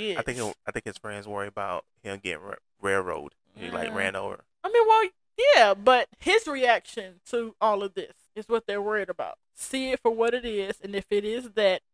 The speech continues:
Speaker 1: recognize it and move on. Not see it for what it is, recognize and be like, "Okay, I'm gonna give you another chance. Okay, I'm gonna give you the third chance."
Speaker 2: Okay.
Speaker 1: 'Cause that's what he's always done. So that's, that's what their issues are with him.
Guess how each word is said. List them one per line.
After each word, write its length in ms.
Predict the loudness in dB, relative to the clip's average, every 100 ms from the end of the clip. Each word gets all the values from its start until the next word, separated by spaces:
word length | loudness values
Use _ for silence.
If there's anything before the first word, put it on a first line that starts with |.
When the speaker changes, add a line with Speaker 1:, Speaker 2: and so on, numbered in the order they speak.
| 0
Speaker 1:
recognize 580 | 0 0 -6 -6 -6 -8
it 140 | -10 _ -12
and 140 | -10
move 160 | -10 -8
on. 200 | -10 -10 _ _
Not 300 | 2 2 2
see 220 | -2 2
it 100 | 2
for 80 | 4
what 180 | 4 4
it 100 | 2
is, 460 | 0 0 0 -6 -14 _ 0
recognize 560 | 0 2 0 0 0
and 100 | -2
be 80 | -4
like, 80 | -2
"Okay, 220 | -4 -2 -2
I'm 80 |
gonna 100 | -2
give 140 | -10 -14
you 80 | -14
another 180 | -16
chance. 220 | -16 -18 -10 -6
Okay, 180 | 2 2
I'm 60 | 2
gonna 80 |
give 120 | -4 -10
you 60 |
the 80 | -6
third 260 | -2 -4 -4
chance." 180 | -12 -14 _ -18
Speaker 2:
Okay. 200 | -16 -18 -20 _ _ 0
Speaker 1:
'Cause 60 |
that's 140 | 0 0
what 100 | -4
he's 140 | -2
always 340 | -4 -2 -6 -6
done. 220 | -10 -8
So 60 | -8
that's, 160 | -8 -4
that's 200 | -4 -2
what 220 | -4 -2
their 240 | -2 -2 -2
issues 440 | -6 -8 -12 -16 -18 _
are 140 | -10 -10
with 160 | -10 -16
him. 200 | -16